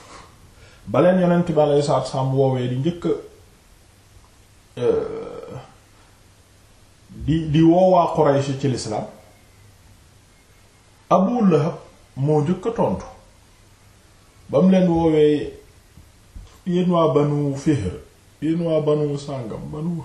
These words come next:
Hashim, Banu Umayya", ñépp woo gaa yépp ñu ñëw.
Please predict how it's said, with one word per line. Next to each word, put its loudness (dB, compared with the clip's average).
Hashim, -6
Banu -6
Umayya", -4
ñépp -2
woo 4
gaa 6
yépp 2
ñu 6
ñëw. 2